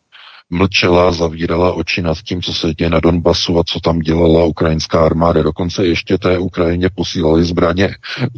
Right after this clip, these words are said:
transportéry, O T čka. <laughs> Ona chce někoho soudit. Eh, eh, trapnost, eh, toho politického vedení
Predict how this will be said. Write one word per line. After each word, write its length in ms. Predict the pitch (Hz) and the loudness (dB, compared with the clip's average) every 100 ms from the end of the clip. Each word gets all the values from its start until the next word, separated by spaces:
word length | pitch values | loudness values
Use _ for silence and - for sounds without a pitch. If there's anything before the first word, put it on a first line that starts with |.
| - | -8
transportéry, 960 | - 85 90 101 98 - 98 95 87 82 - | -2 -2 0 -2 -2 2 4 4 2 0 -8
O 180 | - 92 | -2 0
T 180 | 98 95 | 0 0
čka. 340 | 98 92 85 82 - - 131 | -2 -2 -2 -4 -10 -4 -2
<laughs> 360 | - 95 87 | -2 -6 -8
Ona 200 | - 95 | -8 -6
chce 260 | 87 - 87 | -6 -6 -6
někoho 380 | 85 85 90 87 | -6 -4 -2 -2
soudit. 460 | - 85 85 82 - - - - - - - | 0 -2 0 0 -2 -10 -12 -10 -12 -14 -2
Eh, 40 | |
eh, 720 | 87 76 78 - - - 78 76 - - _ | 2 4 2 0 -4 -4 -2 -2 -6 -18 _
trapnost, 880 | - - 101 - 107 104 110 - - - | -4 -2 -2 -4 2 2 2 -2 -10 -10
eh, 40 | 90 90 90 85 80 80 82 - - 87 82 80 | -4 0 2 4 2 0 -2 -6 -6 -6 -4 -4
toho 220 | - 92 95 | 2 2 4
politického 880 | 95 92 92 90 - 98 90 92 | 4 4 2 -2 0 2 4 4
vedení 680 | 80 80 90 92 95 95 95 | 4 2 2 2 2 2 2